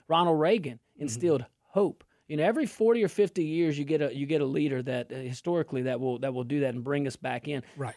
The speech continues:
Speaker 1: I, I think when we start believing the American spirit is dead, then our, you might as well just disband our country. I'm not,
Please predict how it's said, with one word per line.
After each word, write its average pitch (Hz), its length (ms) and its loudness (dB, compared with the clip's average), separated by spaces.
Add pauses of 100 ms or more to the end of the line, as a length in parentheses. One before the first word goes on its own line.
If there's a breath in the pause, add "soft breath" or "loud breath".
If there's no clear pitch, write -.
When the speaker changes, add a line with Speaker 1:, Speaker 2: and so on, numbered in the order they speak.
Speaker 1:
I, 196 340 2
I 180 200 2
think 226 260 -2
when 160 140 2
we 165 140 0
start 196 280 -6
believing 156 460 0
the 139 140 -2
American 135 500 -2
spirit 143 520 0
is 120 140 -6
dead, 135 380 -2 (200 soft breath)
then 202 120 -6
our, 190 180 -4
you 165 160 -4
might 170 160 -2
as 156 80 -4
well 156 80 -4
just 151 180 -8
disband 143 320 -8
our 117 100 -6
country. - 480 -8 (300)
I'm 214 320 2
not, 160 260 -2